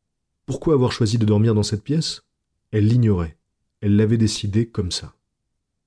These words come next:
Incapable de trouver le sommeil, elle demeura étendue dans le noir, les tympans douloureux, les tempes battantes.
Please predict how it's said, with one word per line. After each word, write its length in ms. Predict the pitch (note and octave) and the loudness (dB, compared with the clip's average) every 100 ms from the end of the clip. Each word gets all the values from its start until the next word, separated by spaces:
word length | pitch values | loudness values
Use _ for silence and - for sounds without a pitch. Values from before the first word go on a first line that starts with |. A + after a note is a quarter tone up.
| _ _ _ - | _ _ _ -8
Incapable 460 | C3+ C#3 D3 C3+ A#2 | -2 0 2 2 2
de 80 | |
trouver 240 | G#2 G#2+ G#2 | 0 0 -2
le 60 | |
sommeil, 520 | - G#2 A#2 D3+ A#2 - - | 0 0 2 2 2 -2 -4
elle 100 | G#2+ | 0
demeura 440 | A2+ A2 G2+ A2 - | 2 2 2 0 -2
étendue 380 | C3+ C3+ B2 C3 | -4 0 2 2
dans 100 | G#2 | 2
le 80 | |
noir, 400 | F#2+ F2+ E2 - _ - | 2 0 -4 -12 _ -4
les 140 | G#2+ | -4
tympans 340 | G#2 A2+ A2 G#2+ | 0 -2 -2 -2
douloureux, 560 | A#2 C3 G#2+ G#2+ C3 _ | 2 2 4 2 0 _
les 160 | G#2+ G2+ | -4 -4
tempes 360 | - G2+ G#2+ _ _ | -2 -6 -6 _ _
battantes. 580 | G#2 G#2 - D#2 - _ | -4 -4 -4 -14 -16 _